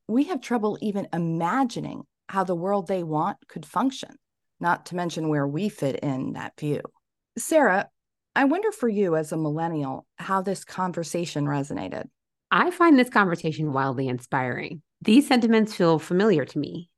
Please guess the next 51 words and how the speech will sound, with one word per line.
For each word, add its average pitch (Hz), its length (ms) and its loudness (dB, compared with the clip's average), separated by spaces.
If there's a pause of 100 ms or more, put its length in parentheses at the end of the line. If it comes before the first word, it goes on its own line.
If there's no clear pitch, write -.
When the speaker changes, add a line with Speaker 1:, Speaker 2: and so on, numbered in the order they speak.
(100)
Speaker 2:
as 175 260 4
does 175 220 4
the 165 60 -6
frustration 160 840 2
with 165 160 0
some 156 240 0
of 147 80 0
the 151 80 -2
systems 151 400 -4
and 147 100 -2
structures 147 480 -4
that 139 100 -6
these 143 200 -2
young 139 160 -2
people 135 300 -4
are 131 80 -2
finding 139 600 -2
as 139 100 -10
they 151 80 -4
enter 143 200 -6
the 135 80 -4
workforce. - 640 -6 (440)
I 175 140 4
think 185 400 2
a 180 80 2
notable 170 380 4
difference 151 460 -2
is 139 100 -6
that 143 140 -2
these 143 160 -4
conversations 147 560 -4
are 139 120 2
ones 135 420 -2 (140)
I 143 160 2
remember 147 360 0
having 135 420 -4
over 143 200 -4
drinks 143 520 0
or 160 140 -2
at 135 140 -4
dinner 143 200 0
with 131 140 -2
friends 151 520 0 (300)
and 156 120 -2
others 143 280 0
of 143 80 -2
my 139 120 -2
generation, 139 640 -2 (420)
not 147 380 4
in 151 80 -2
the 143 80 2